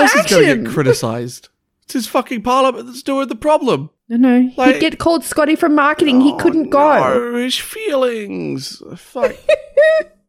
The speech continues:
Speaker 1: You are the leader of a goddamn country. You are gonna take criticism. It's fucking part of the job.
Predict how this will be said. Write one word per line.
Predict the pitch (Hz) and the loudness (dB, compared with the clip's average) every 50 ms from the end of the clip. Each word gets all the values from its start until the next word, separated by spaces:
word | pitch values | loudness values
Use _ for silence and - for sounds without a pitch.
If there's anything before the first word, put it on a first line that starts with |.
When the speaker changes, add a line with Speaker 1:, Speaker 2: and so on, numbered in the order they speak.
| _ | _
Speaker 1:
You | _ 233 294 320 | _ -4 -2 0
are | 269 196 | 0 2
the | 156 139 | 2 2
leader | 139 175 190 170 160 | 2 2 0 0 0
of | 139 | -2
a | 127 131 | -2 -2
goddamn | 131 147 147 131 139 135 131 | -2 -2 -2 -2 -2 -4 -4
country. | 127 143 165 165 - 143 127 | -4 -6 -8 -8 -6 -6 -4
You | 120 139 165 | -4 -4 -4
are | 165 | -2
gonna | 139 165 185 185 | -2 -2 -4 -4
take | 165 - - 180 180 175 - | -4 -4 -4 -6 -6 -6 -8
criticism. | 160 170 240 202 175 139 127 113 113 113 | -6 -4 -4 -4 -2 -4 -4 -4 -6 -6
It's | 120 113 - - | -8 -10 -12 -16
fucking | - - _ 170 175 - 185 170 160 | -20 -12 _ -10 -8 -6 -6 -8 -4
part | 143 175 165 175 | -4 -2 -2 -2
of | 165 | -2
the | 147 135 | -4 -4
job. | 117 135 147 170 143 113 127 - | -4 -2 -2 -2 -2 -4 -8 -12